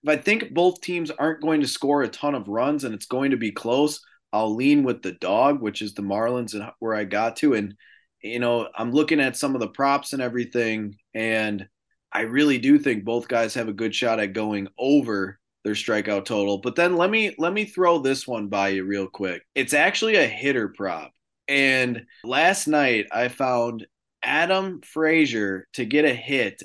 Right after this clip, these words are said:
at minus a buck sixty. Now, the one thing that scares me a little bit is if I do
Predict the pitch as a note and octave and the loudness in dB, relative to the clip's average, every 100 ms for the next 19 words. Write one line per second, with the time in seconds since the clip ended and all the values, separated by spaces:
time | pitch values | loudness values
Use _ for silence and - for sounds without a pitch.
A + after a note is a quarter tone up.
0 | - A2+ G#2 G#2 G#2 A2 D3+ E3+ E3+ - | -4 -4 -4 -4 -2 0 0 -2 -4 -4
1 | - A2+ G#2 C3 C#3 - - - - C3+ | -4 -4 -2 0 0 -4 -14 -10 -2 -2
2 | B2+ - G#2 F#2+ G2 _ _ - B2+ B2+ | -2 -4 -2 0 -4 _ _ -6 0 4
3 | B2 A2 - _ _ _ _ - B2+ B2 | 4 2 -2 _ _ _ _ -2 0 4
4 | D#3+ G3 F#3+ G3 F#3 D#3 - - D3+ D#3+ | 4 4 0 0 2 0 -2 -2 0 0
5 | E3 F3 F3 F3 F3 F3+ F#3 - B2 C3 | -2 -4 -2 -2 0 0 -2 -4 -6 -2
6 | B2 A#2 G#2 A2 D3 F3 F#3+ G#3 | 0 -2 -4 4 6 6 2 -2